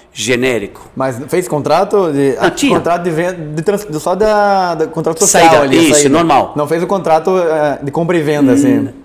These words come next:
Speaker 2: com regras,
Speaker 1: não,
Speaker 2: assim,
Speaker 1: não, não, não.
Speaker 2: é.
Speaker 1: Ai, não, não, quer contrato preparar pra briga, não. Um mês depois saí numa boa, ele montou um escritor, pegou todo,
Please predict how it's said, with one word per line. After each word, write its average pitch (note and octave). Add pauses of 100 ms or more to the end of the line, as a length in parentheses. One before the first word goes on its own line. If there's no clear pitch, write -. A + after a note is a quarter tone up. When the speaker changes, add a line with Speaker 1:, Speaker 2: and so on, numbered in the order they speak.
Speaker 2:
com D3
regras, C#3+
Speaker 1:
não, C#3+
Speaker 2:
assim, A#2+
Speaker 1:
não, B2
não, A#2
não. A#2 (160)
Speaker 2:
é. G#2
Speaker 1:
Ai, C#3
não, C#3+
não, C3
quer D#3
contrato D#3
preparar D3
pra D#3
briga, D#3+
não. C3 (320)
Um A#3
mês A3+
depois G3
saí G#3
numa A3
boa, A#3+ (560)
ele D3+
montou D3+
um F#3+
escritor, F3
pegou F3 (480)
todo, -